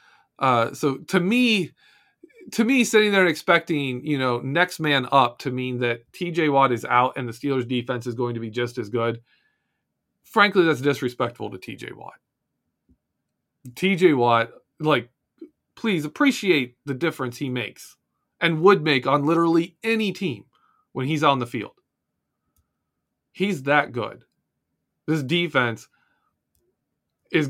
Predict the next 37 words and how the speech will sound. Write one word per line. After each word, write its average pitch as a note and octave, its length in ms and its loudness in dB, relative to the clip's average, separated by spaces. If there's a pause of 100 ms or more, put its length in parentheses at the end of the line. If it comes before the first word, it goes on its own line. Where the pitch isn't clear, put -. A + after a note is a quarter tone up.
(160)
is C#3 160 -2
gonna F#3 260 4
be E3 360 0
significantly F3 920 0
improved A#2+ 540 -2
when B2+ 180 -4
T B2 180 -4
J A#2+ 140 0
Watt A2+ 220 0
is G#2 100 -10
healthy G#2+ 300 -8
again. - 220 -16 (760)
And A2 100 -12
while A#2+ 140 0
he's C3+ 200 -2
out, F3+ 320 4 (560)
they're G#2+ 100 -10
gonna C#3+ 80 -2
have E3+ 80 -4
to - 80 -6
find F#3+ 240 2
a F3 40 4
way F3+ 120 4
to E3+ 60 2
make D#3 280 -2
do. A2+ 280 -4 (120)
And B2+ 140 -6
it B2 100 -6 (360)
doesn't C#3+ 400 2
help D#3 340 0
at A2+ 160 -6
all A#2 220 -4
that G#2+ 160 -14
this A2 140 -10
offense A2 420 -8
is - 100 -16
terrible. G#2+ 420 -18